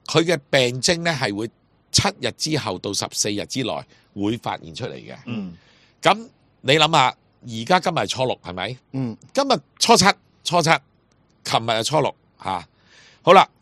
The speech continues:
Speaker 3: 唔係，
Speaker 1: 七日。
Speaker 3: 哦，OK，係啱。
Speaker 1: 七日，你明唔明啊？
Speaker 3: 啱。
Speaker 2: 嗯。
Speaker 1: 嗱，呢幾日你一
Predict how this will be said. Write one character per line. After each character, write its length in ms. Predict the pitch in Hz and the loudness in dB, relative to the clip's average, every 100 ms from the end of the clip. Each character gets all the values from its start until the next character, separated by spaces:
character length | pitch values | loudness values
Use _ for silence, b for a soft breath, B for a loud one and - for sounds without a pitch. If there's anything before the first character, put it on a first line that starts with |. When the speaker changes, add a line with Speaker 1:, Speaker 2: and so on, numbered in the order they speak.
| _ _ - | _ _ -6
Speaker 3:
唔 60 | |
係， 200 | 135 254 | 2 4
Speaker 1:
七 100 | 196 | 6
日。 40 | 131 - - _ _ 123 87 - | 4 2 -12 _ _ -20 -20 -10
Speaker 3:
哦， 180 | 139 120 | -8 -8
OK， 160 | - | -6
係 140 | 123 117 | -6 0
啱。 120 | 135 | 4
Speaker 1:
七 60 | |
日， 200 | 240 170 143 | 8 6 6
你 40 | |
明 80 | 156 | 2
唔 20 | |
明 100 | 151 | 2
啊？ 160 | 131 131 | 4 4
Speaker 3:
啱。 160 | 135 123 - | 2 -2 -8
Speaker 2:
嗯。 120 | 123 135 | -2 6
Speaker 1:
嗱， 180 | 147 117 | 6 6
呢 320 | 214 277 294 | 4 4 4
幾 300 | - 151 214 | 4 4 6
日 40 | 170 127 - | 6 4 0
你 120 | 131 | 2
一 140 | 190 | 4